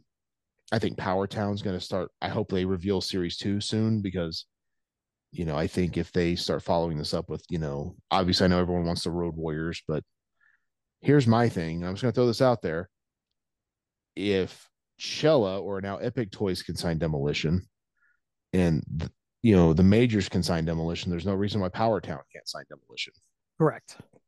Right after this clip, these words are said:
Speaker 1: That would be killer. So, I mean, I'm, I'm just
Speaker 2: <laughs>
Speaker 1: like, that would be amazing. So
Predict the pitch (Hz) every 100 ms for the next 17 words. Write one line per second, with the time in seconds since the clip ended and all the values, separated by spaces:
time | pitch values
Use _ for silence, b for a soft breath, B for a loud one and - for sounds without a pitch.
0 | _ B B B _ _ _ _ - 71
1 | 71 _ - - 67 87 101 98 110 73
2 | 65 - 113 - 165 147 147 151 139 135
3 | 131 131 175 160 127 123 131 139 135 131
4 | 127 127 120 104 98 95 - 110 101